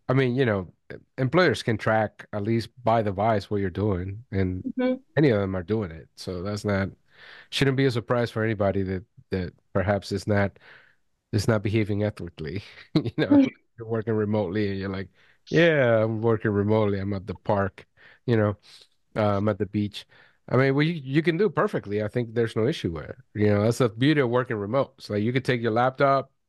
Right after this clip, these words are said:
Speaker 1: sit at the beach, get
Speaker 2: Mm-hmm.
Speaker 1: work done, right? Answer emails, whatever the case. Uh, but, um, but yeah, it comes back to leadership as well.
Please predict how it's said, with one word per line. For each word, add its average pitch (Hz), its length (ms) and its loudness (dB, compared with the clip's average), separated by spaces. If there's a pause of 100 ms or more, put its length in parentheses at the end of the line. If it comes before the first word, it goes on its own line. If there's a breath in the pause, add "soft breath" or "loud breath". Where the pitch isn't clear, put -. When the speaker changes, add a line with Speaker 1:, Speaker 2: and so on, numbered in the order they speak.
(380)
Speaker 1:
sit 127 180 2
at 123 80 0
the 110 60 -6
beach, 127 440 -4 (320)
get 117 160 4
Speaker 2:
Mm-hmm. 214 100 2
Speaker 1:
work 214 120 -8 (100)
done, 131 160 4
right? 117 200 2
Answer 113 280 0
emails, 127 580 0 (440)
whatever 117 260 4
the 113 80 -2
case. 127 280 0 (580 soft breath)
Uh, 110 460 0 (200)
but, 127 240 2
um, 113 520 2 (360)
but 139 140 2
yeah, 180 260 4
it - 340 -6
comes 160 200 0
back 143 220 2
to 123 80 -8
leadership 123 420 -4
as - 120 -12
well. 120 220 2